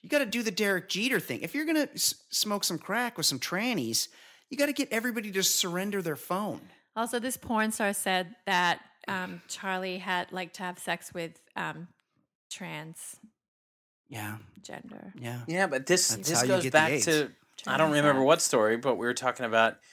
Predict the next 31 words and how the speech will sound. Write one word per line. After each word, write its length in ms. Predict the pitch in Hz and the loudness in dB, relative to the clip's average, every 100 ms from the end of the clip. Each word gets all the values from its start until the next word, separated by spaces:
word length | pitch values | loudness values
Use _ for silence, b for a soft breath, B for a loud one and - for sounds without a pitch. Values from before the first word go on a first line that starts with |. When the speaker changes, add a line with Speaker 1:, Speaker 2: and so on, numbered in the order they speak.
| b b - | b b -8
Speaker 3:
you 60 | |
know, 80 | 180 | -4
the 120 | 139 | -4
Dave 300 | 123 127 131 | -2 2 2
Navarros 540 | 143 123 123 143 147 - | 2 0 4 6 4 2
of 60 | |
the 80 | 110 | -2
world. 220 | 107 107 | 0 0
Like, 260 | 104 113 - _ _ _ - | 0 -4 -6 _ _ _ -14
if 180 | 123 135 | -10 -6
you've 180 | 147 | -6
just 280 | 143 165 - | 0 0 0
had 260 | 147 135 131 | 2 2 4
so 480 | - - 131 123 127 | 4 6 4 4 4
much 640 | 127 123 120 - - - _ _ _ _ _ _ _ _ _ _ _ - | 4 4 2 0 -2 -6 _ _ _ _ _ _ _ _ _ _ _ -6
hooker 420 | - 147 139 139 | -2 0 6 6
sex, 400 | - 127 135 - | 8 8 6 6
like, 140 | 120 123 | 2 2
eventually 460 | 110 185 - 143 | 2 2 2 2
just, 300 | 117 123 - - | 2 2 0 -4
you, 200 | 110 110 | -4 -4
you 180 | 120 113 | -4 -2
just 180 | 117 | 2
start 300 | - 139 117 | 4 6 6
straying 540 | - - 117 127 160 92 | 6 6 8 6 6 2
'cause 180 | 113 110 | -2 -2
you've 120 | 98 | 0
just 260 | 120 - | 2 4
done 240 | 120 117 110 | 6 6 4
everything. 600 | - 117 104 98 - 135 - _ _ _ _ - | 2 2 2 -6 -10 -12 -16 _ _ _ _ -10
Speaker 1:
Um, 1040 | 110 104 107 107 110 101 95 90 76 58 | -6 -6 -6 -8 -10 -10 -12 -12 -14 -16